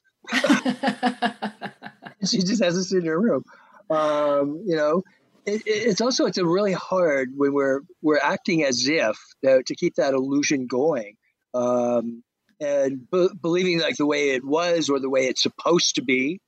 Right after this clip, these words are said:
Speaker 1: which an awful lot of people live their life as. Um, and, and then there just simply is what is.
Speaker 2: Yeah, and,
Speaker 1: That
Speaker 2: and
Speaker 1: makes
Speaker 2: it's a very,
Speaker 1: sense?
Speaker 2: it does make sense, absolutely, because, you know, there's so many points here where, first of all, it's completely new,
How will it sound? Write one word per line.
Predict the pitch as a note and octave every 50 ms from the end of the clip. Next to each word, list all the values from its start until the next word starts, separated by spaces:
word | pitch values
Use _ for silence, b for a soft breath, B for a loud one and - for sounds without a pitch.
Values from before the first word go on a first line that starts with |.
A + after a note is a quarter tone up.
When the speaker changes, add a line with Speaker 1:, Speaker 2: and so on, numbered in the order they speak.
| _ _ _
Speaker 1:
which | C#3 B2+ -
an | C#3 C3
awful | C3+ C#3+ - F3+
lot | E3 C3+ B2
of | B2
people | - C3 B2 - B2 B2
live | B2 B2 A#2
their | - A2+ A2
life | A2+ A#2+ C#3+ E3+ G3+ - - G#2
as. | A2+ A2+ G#2 G2+ G#2 - - - - - b b b b b b b b _ -
Um, | C#3+ C#3 C#3 C#3 C#3+ C#3+ C#3+ C#3+ C#3+ C#3 C#3 D#3 - _ _ _ _ _
and, | - F3 F3 F3+ F#3+ - - -
and | E3+ D#3+ E3+
then | F3+ F#3+
there | G#3 G3+
just | F3 E3+ F#3 E3 - -
simply | - - - - E3 D3+
is | D3 C#3+ C#3 C3+ C#3 C3+ - - - _ _ _ _ _ _ _ _ C3+
what | C3+ C#3 C3+ C#3 - - -
is. | - B2+ A#2+ A2+ G#2 G2 F#2+ - - - - - _ _ _ _ _ _ _ _ _ _ _ _ _ _ _ _ _ _ _ _ _ _ -
Speaker 2:
Yeah, | F#3+ A#3 A#3+
and, | A3+ A3+
Speaker 1:
That | - -
Speaker 2:
and | G3 G3+
Speaker 1:
makes | F#3+ F#3+ F3+ -
Speaker 2:
it's | A3 -
a |
very, | - - C#4 D4+ D4+
Speaker 1:
sense? | - - - - - -
Speaker 2:
it | - A#3+ -
does | - D#4 F4 - F#4
make | C#4+ F3+ -
sense, | - - E3+ C#3+ D3 -
absolutely, | - G3 G#3 - - A#3 G#3+ A3+ - F#3+ E3+ D3+ D3 B B B B B B
because, | B A3 - A#3+ A3+ G#3 - - - b b b b b b b _ _
you | - G#3+
know, | G3+ G3+ G3
there's | F#3+ A3 G#3 G3 -
so | - - B3+ B3 B3
many | B3+ C4 A#3 G3+
points | - - - G#3 G3 G3+ G#3 - - -
here | - G3+ F3+ F3
where, | D#3 E3 E3 D#3+
first | - - G3 G3 - -
of | F3+
all, | F3+ E3+ D#3
it's | - - -
completely | - E3 C#3+ - - G#3+ A3 - G3 G3+
new, | E3 D#3 D3 C#3 A2+ A#2+ F#3 A3+